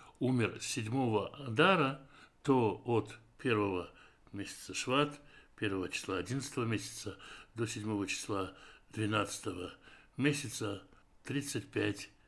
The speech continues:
дней. Моше начал эти речи за тридцать пять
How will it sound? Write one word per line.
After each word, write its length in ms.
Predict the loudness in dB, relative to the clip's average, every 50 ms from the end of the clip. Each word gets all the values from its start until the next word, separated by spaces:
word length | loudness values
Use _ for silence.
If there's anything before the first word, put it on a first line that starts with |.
| _ -16
дней. 640 | -12 -12 -10 -6 -4 -2 0 0 0 -2 -4 -6 -14 -20 -20 -20 -20 -14 -6
Моше 280 | -6 -2 2 4 4 6
начал 460 | 6 4 4 4 2 0 0 -2 -4 -6 -14 -20 -20 -20 -20 -10 -2
эти 340 | -2 -2 0 0 -4 -4 -4 -2
речи 380 | 2 4 4 4 4 2 0
за 160 | 0 -2 -2
тридцать 360 | -2 0 -2 -2 -2 -2 -6 -2
пять 340 | 0 2 2 2 0 -4